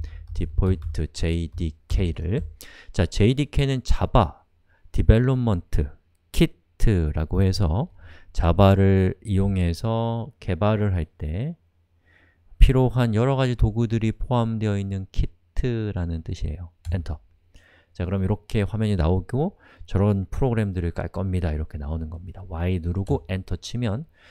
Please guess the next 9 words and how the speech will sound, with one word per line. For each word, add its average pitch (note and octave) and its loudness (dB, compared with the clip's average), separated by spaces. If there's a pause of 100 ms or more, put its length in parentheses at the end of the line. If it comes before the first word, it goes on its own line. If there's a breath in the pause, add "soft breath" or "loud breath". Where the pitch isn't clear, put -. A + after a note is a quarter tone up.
(140 soft breath)
설치가 D3+ -2
진행이 A2+ -2
되고 G2+ -2
조금 - -4
기다리시면 F2+ 0 (340 soft breath)
다운로드 G2 -2
바-, - -4 (160)
받고 C#3+ 0
설치하고 C3 0